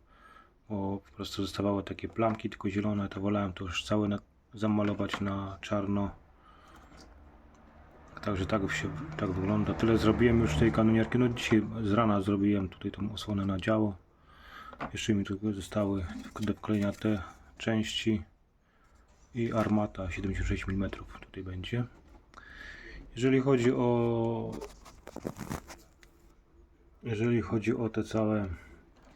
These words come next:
łańcuchy kotwiczne, to to jest zrobione z nitki. Wziąłem nić, przy-, dałem sobie tą nić na pół i sobie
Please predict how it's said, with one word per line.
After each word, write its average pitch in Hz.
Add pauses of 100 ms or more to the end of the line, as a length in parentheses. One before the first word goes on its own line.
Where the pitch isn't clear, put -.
(1400)
łańcuchy 120
kotwiczne, 123 (380)
to 110
to 110
jest 98
zrobione 101
z 90
nitki. 120
Wziąłem 107
nić, 127 (300)
przy-, 110 (300)
dałem 117
sobie -
tą 110
nić 110
na 101
pół 165 (1300)
i 139
sobie 135